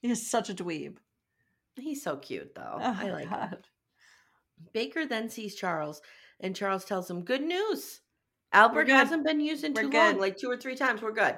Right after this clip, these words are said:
Speaker 1: We're
Speaker 2: It's
Speaker 1: good.
Speaker 2: over."
Speaker 1: We're good. And Doc's
Speaker 2: Over.
Speaker 1: like, "Mm."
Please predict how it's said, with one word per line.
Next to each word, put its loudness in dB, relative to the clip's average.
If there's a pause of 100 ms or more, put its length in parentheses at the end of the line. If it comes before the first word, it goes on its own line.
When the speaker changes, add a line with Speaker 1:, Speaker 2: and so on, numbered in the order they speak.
(140)
Speaker 1:
We're -2
Speaker 2:
It's 0
Speaker 1:
good. 6
Speaker 2:
over." -8 (100)
Speaker 1:
We're -6
good. -4
And 2
Doc's 6
Speaker 2:
Over. 0
Speaker 1:
like, -14
"Mm." -4